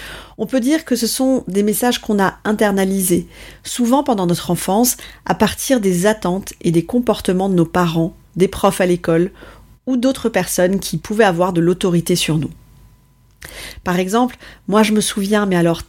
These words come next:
très très bien, de ma prof de danse classique. Elle me disait tout le temps, avec son regard noir, «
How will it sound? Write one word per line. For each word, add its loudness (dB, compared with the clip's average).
très 0
très -4
bien, 0
de -2
ma 2
prof -2
de 0
danse -2
classique. -2
Elle 2
me 2
disait 2
tout 0
le 2
temps, -2
avec 2
son -4
regard 0
noir, « 0